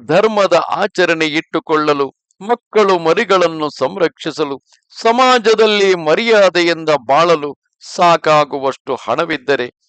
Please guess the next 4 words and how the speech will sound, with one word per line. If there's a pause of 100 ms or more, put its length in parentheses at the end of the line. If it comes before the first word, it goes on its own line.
(360)
ಆ
ಮನುಷ್ಯನು (360)
ಶ್ರೀಮಂತನೆಂದೇ
ತಿಳಿಯಬೇಕು.